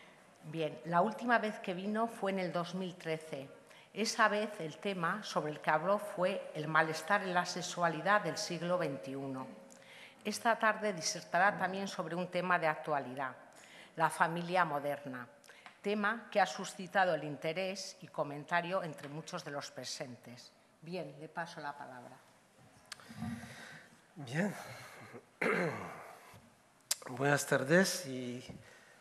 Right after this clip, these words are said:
Speaker 2: gracias por estar aquí en este hermoso lugar. Es un, es un, lo decía, es un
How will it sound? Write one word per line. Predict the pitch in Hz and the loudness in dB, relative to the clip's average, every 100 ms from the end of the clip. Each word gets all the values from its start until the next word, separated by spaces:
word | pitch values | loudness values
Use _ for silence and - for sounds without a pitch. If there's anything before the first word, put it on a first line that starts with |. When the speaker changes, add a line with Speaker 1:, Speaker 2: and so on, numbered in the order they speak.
| - - - - | -20 -20 -20 -16
Speaker 2:
gracias | 135 123 127 - 170 170 - | -8 -6 -6 0 2 2 0
por | 127 123 123 117 - - | -2 -2 -4 -6 -16 -12
estar | 113 - 147 | -10 4 4
aquí | 143 - 175 | 4 4 4
en | 143 | 4
este | 139 - - - 135 131 127 - - - - - | 2 -2 -6 -2 0 0 -2 -10 -20 -20 -20 0
hermoso | 147 165 165 165 165 | 4 8 8 10 8
lugar. | 151 143 180 208 123 - - - | 6 8 10 10 8 2 -8 -10
Es | 135 - | -10 -8
un, | 135 139 | -8 -6
es | 135 - | -6 -4
un, | 127 131 - - - - - | -6 -8 -14 -20 -20 -20 -12
lo | 123 | -6
decía, | 131 123 131 135 156 151 - - - - - - - - - - - - 254 254 247 208 | -4 -4 -2 2 2 0 -8 -18 -20 -20 -20 -20 -20 -20 -20 -20 -20 -20 -18 -16 -12 -8
es | - - | -8 -4
un | 143 | -4